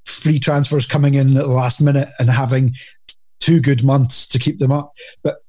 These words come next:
th-, this season, more than ever, they will be incredibly reliant on the likes of, like, like, you know, Lewis Smith, Ronan Hughes, Cunningham, Winter, Char-, like, Charlie Trafford coming back, um, coming from, uh, uh, Inverness, and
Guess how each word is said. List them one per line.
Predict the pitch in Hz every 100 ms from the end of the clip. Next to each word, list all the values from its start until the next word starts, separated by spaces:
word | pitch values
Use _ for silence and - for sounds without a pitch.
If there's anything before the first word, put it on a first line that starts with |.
| - 131
th-, | 170
this | 120 113 196
season, | - 190 139 - 156 143
more | 139 151 147
than | 135
ever, | 135 135 123 104 - - - -
they | 143
will | 135 127
be | 135 135
incredibly | 127 - 160 147 135 143 123 135
reliant | 123 123 127 127 123
on | 131
the | 127
likes | 120 123 -
of, | 120
like, | 110
like, | 120 120
you | 135
know, | 104 107 -
Lewis | 127 120
Smith, | - 127 113 -
Ronan | 120 117
Hughes, | 117 123 120 - - - -
Cunningham, | 127 127 120 120 123
Winter, | 123 127 131 120 113 - -
Char-, | - 143 -
like, | 139 - - - - -
Charlie | - 131 135
Trafford | 139 131 123
coming | 135 131
back, | 135 135 - -
um, | 131 123 117 113
coming | 131 120
from, | 131 123 131
uh, | 165
uh, | - 160 - - - -
Inverness, | 135 131 135 -
and | 147 160 135 123